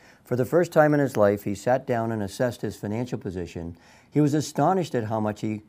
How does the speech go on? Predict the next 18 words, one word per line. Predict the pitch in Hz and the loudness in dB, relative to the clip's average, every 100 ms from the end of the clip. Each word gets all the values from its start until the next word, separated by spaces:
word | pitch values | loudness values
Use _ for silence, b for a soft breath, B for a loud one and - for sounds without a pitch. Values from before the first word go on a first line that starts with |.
| _ - | _ -6
owed. | 165 175 107 73 - b b _ | -2 -2 -4 -6 -18 b b _
During | 135 208 | 2 4
his | 208 135 | 4 2
university | 147 143 117 147 139 135 | 2 2 2 0 0 -2
years, | 113 95 90 92 B B B B | 0 0 -2 -6 B B B B
he | - | -4
s-, | 131 - - | -4 -6 -10
he | 131 143 | 0 2
had | 131 | 2
accumulated | 127 165 202 185 160 123 101 | 0 0 2 2 2 0 0
debts | 127 120 - - _ _ _ _ | 0 0 -4 -20 _ _ _ _
in | - 117 | -8 -4
the | |
amount | 117 120 143 127 | -2 0 2 0
of | |
forty | - 147 151 | -2 -2 -2
thousand | 147 135 123 117 110 | 0 -2 -2 -4 -2
dollars. | 110 104 80 85 | 0 -2 -6 -12